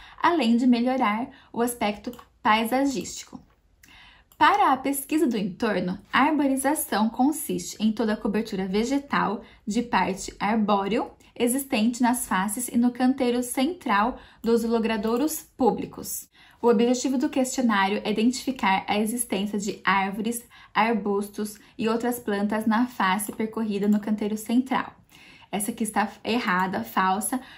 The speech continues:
porque é só identificar a presença de árvores. Você não vai ficar ali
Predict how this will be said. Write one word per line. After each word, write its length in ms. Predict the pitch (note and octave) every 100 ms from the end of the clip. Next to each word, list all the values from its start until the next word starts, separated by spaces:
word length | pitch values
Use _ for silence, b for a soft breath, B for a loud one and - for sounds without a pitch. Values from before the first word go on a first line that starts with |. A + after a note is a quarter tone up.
| -
porque 220 | A#3 A#3+
é 160 | - G#3+
só 180 | -
identificar 840 | A#3+ B3+ D4 - A#3 A3+ A3 A#3 C#4+
a 120 | G#3
presença 400 | G#3 G3 G3 G#3+
de 200 | G#3 E4
árvores. 520 | F4 A#3 G#3+ F3 F3+
Você 200 | F3+ F#3+
não 80 | G#3
vai 160 | G#3+ B3
ficar 240 | - C#4
ali 340 | C4 A#3 B3